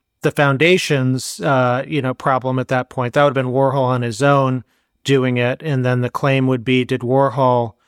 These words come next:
appropriate this image beyond the terms of any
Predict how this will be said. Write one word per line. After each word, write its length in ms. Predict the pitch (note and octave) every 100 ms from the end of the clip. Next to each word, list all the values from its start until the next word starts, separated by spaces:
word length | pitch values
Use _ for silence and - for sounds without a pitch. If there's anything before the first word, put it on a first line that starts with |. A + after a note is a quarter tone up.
| _ _
appropriate 840 | C#3+ - - D3 C#3+ C#3+ C3+ C3 -
this 220 | C3 -
image 420 | C3 B2+ B2 -
beyond 440 | B2+ C3 C3 C3
the 80 | B2+
terms 500 | - C3+ B2+ B2+ A#2+
of 120 | B2+
any 560 | D3+ C#3+ C3 B2+ B2+